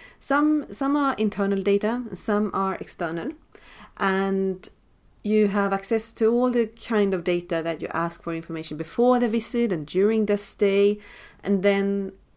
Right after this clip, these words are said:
about your customers, you have random data that you collect during their visits or maybe after their visits, and you collect them in different forms. And their challenge was to use all the information they have about their customers in a meaningful way so they could make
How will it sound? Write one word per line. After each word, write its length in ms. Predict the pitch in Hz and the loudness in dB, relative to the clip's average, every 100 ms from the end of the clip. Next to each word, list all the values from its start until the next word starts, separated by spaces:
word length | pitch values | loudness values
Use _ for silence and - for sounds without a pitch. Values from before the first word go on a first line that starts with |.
| _ - | _ -2
about 280 | 196 202 202 | 2 2 0
your 100 | 196 | -4
customers, 420 | 190 - 190 190 | -6 -4 -4 -2
you 60 | |
have 380 | 180 180 170 170 | -2 -2 -4 0
random 400 | 202 226 262 220 | 2 2 2 0
data 380 | 185 170 170 170 165 | 0 -4 -4 -6 -2
that 260 | 165 156 - | -4 -6 -8
you 160 | 175 | -6
collect 480 | 175 202 185 175 - | -4 -2 -2 -4 -8
during 360 | 175 185 180 180 | -2 0 0 -2
their 120 | 170 | -2
visits 680 | 214 330 359 339 339 - - | -4 -2 -2 -2 -4 -10 -4
or 400 | 208 202 190 190 - - - | 0 2 2 -2 -10 -18 2
maybe 280 | 202 190 - | 4 4 2
after 320 | 190 214 - | -2 -2 -2
their 160 | 233 233 | 0 0
visits, 600 | 233 226 254 240 - - | -2 -4 -4 -6 -8 -4
and 120 | 202 | 0
you 100 | 202 | 0
collect 320 | 208 233 269 | 0 -4 -4
them 120 | 262 254 | -2 -2
in 80 | |
different 340 | 226 233 233 214 | -2 -4 -4 -6
forms. 640 | - 240 - 87 - - - _ - - - - - - - | -4 -4 -4 -6 -10 -12 -18 _ -20 -20 -20 -20 -20 -14 0
And 160 | 226 | 4
their 140 | 285 392 | 4 4
challenge 500 | 330 226 180 180 - _ | 2 0 0 -4 -12 _
was 400 | 196 185 175 - | 0 0 0 -6
to 140 | - 180 | -4 -2
use 460 | 190 220 202 - | 2 2 0 -4
all 240 | - 180 170 | -4 -2 0
the 100 | 170 | -2
information 560 | 165 170 170 - 170 | -4 -4 -4 -4 -4
they 100 | 165 | -2
have 400 | 165 170 160 156 | 2 2 2 -2
about 280 | 151 170 160 | -4 -2 -2
their 80 | 165 | -4
customers 540 | - - - 165 165 | -8 -10 -8 -8 -8
in 120 | - | -6
a 40 | 170 | 2
meaningful 460 | 277 359 302 214 | 2 4 2 2
way 280 | 175 170 226 | 2 2 0
so 160 | - 175 | 0 -4
they 120 | 175 | -2
could 200 | 175 165 | -4 -4
make 300 | 165 170 | -4 -6